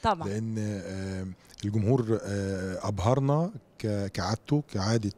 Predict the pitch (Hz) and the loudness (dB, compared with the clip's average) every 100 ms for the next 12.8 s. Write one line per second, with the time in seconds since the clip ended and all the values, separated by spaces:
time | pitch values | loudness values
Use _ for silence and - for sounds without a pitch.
0 | - 90 101 98 117 110 - 95 92 117 | -6 -4 -2 2 2 2 -2 -2 2 2
1 | 104 101 104 107 101 117 104 - 135 160 | 2 2 2 2 4 2 0 0 2 2
2 | - - - - - - 117 104 - 131 | 0 -14 -16 -16 -12 0 2 2 2 2
3 | 131 - - 117 101 123 117 160 185 - | 2 0 -4 -4 -4 -2 2 2 2 -4
4 | - - - 113 107 107 113 123 127 113 | -20 -20 -6 -2 2 6 6 6 4 4
5 | 117 110 - 151 131 - 110 98 - 95 | 4 4 4 4 4 4 2 0 -6 -6
6 | 90 92 92 98 101 143 127 107 120 156 | -6 -4 -2 -2 0 0 2 4 6 6
7 | 120 - 127 151 95 85 87 82 113 104 | 4 2 2 4 2 -2 -6 -2 0 2
8 | 113 117 104 95 92 135 160 170 175 160 | 4 4 2 -2 4 6 6 4 0 0
9 | 170 - - - 110 104 - 110 110 104 | -8 -12 -12 -6 -4 -4 -2 0 2 2
10 | 104 101 104 107 113 110 160 160 90 98 | 0 0 0 2 4 6 6 4 -2 -4
11 | 98 127 127 - 147 - 113 90 - 110 | -2 0 0 0 0 2 0 -2 -6 0
12 | 123 117 113 104 104 98 131 | 2 4 2 2 2 2 2